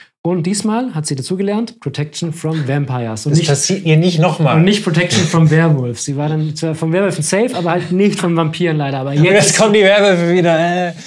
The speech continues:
Speaker 1: aber jetzt ist sie auch, jetzt ist sie vor Vampiren safe. Und, äh, ihre Power und Toughness ist so hoch, wie du Spirits und Enchantments kontrollierst. Also im schlechtesten Fall eins eins, aber,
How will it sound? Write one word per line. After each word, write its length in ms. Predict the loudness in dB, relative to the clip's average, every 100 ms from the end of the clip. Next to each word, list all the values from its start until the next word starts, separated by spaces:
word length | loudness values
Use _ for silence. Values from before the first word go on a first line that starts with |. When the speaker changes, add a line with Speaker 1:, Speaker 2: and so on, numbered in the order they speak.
| -4
Speaker 1:
aber 140 | 0 2
jetzt 300 | 2 2 0
ist 120 | 0
sie 120 | 0
auch, 280 | -2 -2 -6 -6
jetzt 140 | -4
ist 80 | -4
sie 100 | -4
vor 120 | -2
Vampiren 360 | -2 0 0 -2
safe. 420 | -2 -2 -2 -6 _ -20 -20 -20 _
Und, 380 | -2 0 0 -2
äh, 260 | 0 0
ihre 280 | 0 -2 -2
Power 240 | -2 -2 0
und 80 | -2
Toughness 340 | -2 -4 -4
ist 160 | -6 -4
so 160 | -4
hoch, 280 | -2 -4 -6
wie 160 | -6 -6
du 120 | -6
Spirits 560 | -8 -6 -4 -4 -6 -8
und 220 | -8 -6
Enchantments 520 | -8 -8 -10 -10 -12
kontrollierst. 640 | -16 -14 -12 -12 -12 -16 -10
Also 480 | -8 -6 -8 -10 _ _ _ _
im 100 | -6
schlechtesten 440 | -2 -2 -4 -6 -6
Fall 160 | -4
eins 220 | -6 -6 -4
eins, 320 | -4 -4 -6
aber, 460 | -6 -6 -6 -8